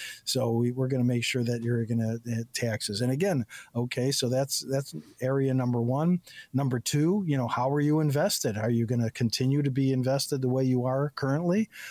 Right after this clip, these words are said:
Are you in stocks, bonds, and mutual funds? Are you concerned about that? Have you been,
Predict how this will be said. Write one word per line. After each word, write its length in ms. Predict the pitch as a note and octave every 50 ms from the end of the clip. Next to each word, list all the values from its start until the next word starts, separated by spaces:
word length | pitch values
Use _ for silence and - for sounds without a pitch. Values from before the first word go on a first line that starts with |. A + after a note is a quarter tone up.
| - -
Are 120 | - A2+ A#2+
you 200 | A2+ A#2 A#2 B2
in 120 | C#3 D3+
stocks, 440 | - - - D3 C#3+ D3+ D3+ - -
bonds, 320 | - D3 C#3+ D3 D3 C#3+
and 80 | D3 C#3
mutual 400 | C#3 C#3+ D#3 - - F3 E3+ E3
funds? 460 | D3+ - F3 E3+ F3+ G#3 G#3 - - - - - - - - - -
Are 80 | - A#2+
you 120 | A#2 A2+
concerned 540 | - - A#2 A2 - - - B2+ C#3 D3 D3+
about 300 | D#3 D3+ D#3+ D#3+ D#3 -
that? 260 | - E3+ F3+ F#3+ F3
Have 160 | - A#2 G2+
you 140 | G2+ A2 A2+
been, 320 | G#2+ A2 B2 A#2+ A#2 A2+